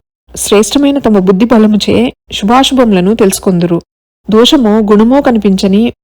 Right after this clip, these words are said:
కర్మసమూహములను మానవుడు చేసియుండును. అవి ఇటివని ఫలము చేతగాని నిశ్చయింపబడవు. అట్టి కర్మములు చేసియుండక మానవుడిట్టి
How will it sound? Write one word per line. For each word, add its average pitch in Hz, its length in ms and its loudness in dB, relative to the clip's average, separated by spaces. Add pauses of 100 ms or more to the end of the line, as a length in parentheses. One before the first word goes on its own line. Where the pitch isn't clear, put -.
కర్మసమూహములను 233 960 0
మానవుడు 208 500 2
చేసియుండును. 202 720 0 (460)
అవి 226 220 0 (340)
ఇటివని 220 500 0
ఫలము 226 300 0
చేతగాని 226 580 0
నిశ్చయింపబడవు. 220 880 0 (840)
అట్టి 220 200 -2
కర్మములు 226 520 2
చేసియుండక 233 720 0 (520)
మానవుడిట్టి 220 640 0